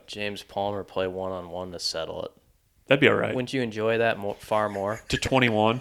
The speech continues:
Speaker 1: Yeah.
Speaker 2: Just have him go to twenty-one
Speaker 1: And it
Speaker 2: and
Speaker 1: can be
Speaker 2: every
Speaker 1: like, they can include tips at, you know, and when you played as a kid and you could tip somebody down to zero or back to twelve or whatever you wanted to play it.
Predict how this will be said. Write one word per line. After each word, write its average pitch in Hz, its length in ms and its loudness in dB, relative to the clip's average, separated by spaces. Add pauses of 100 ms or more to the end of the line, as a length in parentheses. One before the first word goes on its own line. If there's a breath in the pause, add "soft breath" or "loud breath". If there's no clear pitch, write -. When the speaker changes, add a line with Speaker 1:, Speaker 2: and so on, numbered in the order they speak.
(140)
Speaker 1:
Yeah. 123 140 0
Speaker 2:
Just 107 100 4
have 120 140 12
him 123 40 0
go 123 100 8
to 113 60 4
twenty-one 110 500 2
Speaker 1:
And 107 120 4
it - 40 4
Speaker 2:
and 107 80 4
Speaker 1:
can 139 60 4
be 139 60 6
Speaker 2:
every 135 200 6
Speaker 1:
like, - 60 -2
they 120 120 2
can 127 140 -4
include 120 440 -4
tips 120 380 0
at, 120 180 2
you 123 80 -4
know, 117 300 0
and 110 120 -4
when 107 120 -6
you 107 100 -8
played 110 240 0
as 101 140 -2
a 98 80 -2
kid 107 360 -4
and 104 180 -6
you 98 100 -8
could 104 200 -10
tip - 240 -4
somebody 104 400 -6
down 101 240 -8
to 98 120 -10
zero 101 420 -8
or 101 120 -8
back 101 300 -8
to 98 80 -10
twelve 98 460 -6
or 101 100 -10
whatever 101 300 -8
you 95 120 -10
wanted 98 200 -12
to 95 80 -14
play 101 320 -4
it. - 180 -6